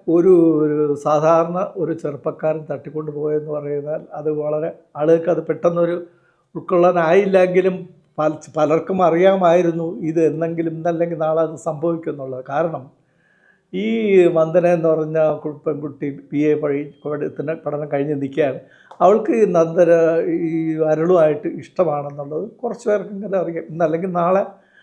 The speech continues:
അത് സംഭവിക്കുമെന്ന് കുറച്ച് പേർക്കെങ്കിലും അറിയാമായിരുന്നു. എങ്കിലും ഇത്ര പെട്ടെന്ന് സംഭവിക്കാനുള്ള ഒരു പ്രധാനപ്പെട്ട കാരണം നന്ദൻ്റെ മർക്കട മുട്ടി-, മുഷ്ടി തന്നെയാണ്. അവനൊരു തരത്തിൽ അരുളുമായിട്ടുള്ള ഒരു, ഒരു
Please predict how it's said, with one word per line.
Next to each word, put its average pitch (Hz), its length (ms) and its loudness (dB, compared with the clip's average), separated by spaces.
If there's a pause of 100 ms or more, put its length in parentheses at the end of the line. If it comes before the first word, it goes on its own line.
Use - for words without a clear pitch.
(180)
അത് 170 100 -2 (100)
സംഭവിക്കുമെന്ന് 196 720 4 (160)
കുറച്ച് 214 280 4
പേർക്കെങ്കിലും 214 580 2
അറിയാമായിരുന്നു. 170 640 -4 (1200)
എങ്കിലും 233 320 2
ഇത്ര 220 160 2 (100)
പെട്ടെന്ന് 226 380 2 (140)
സംഭവിക്കാനുള്ള 190 680 2
ഒരു 175 160 -2
പ്രധാനപ്പെട്ട 170 560 0 (160)
കാരണം 156 400 0 (680)
നന്ദൻ്റെ 175 440 4 (100)
മർക്കട 156 300 -2 (100)
മുട്ടി-, 147 380 -8
മുഷ്ടി 139 320 -8
തന്നെയാണ്. 127 360 -10 (1300)
അവനൊരു 196 400 4
തരത്തിൽ 208 360 4 (320)
അരുളുമായിട്ടുള്ള 165 1000 2 (260)
ഒരു, 156 140 0 (120)
ഒരു 151 120 0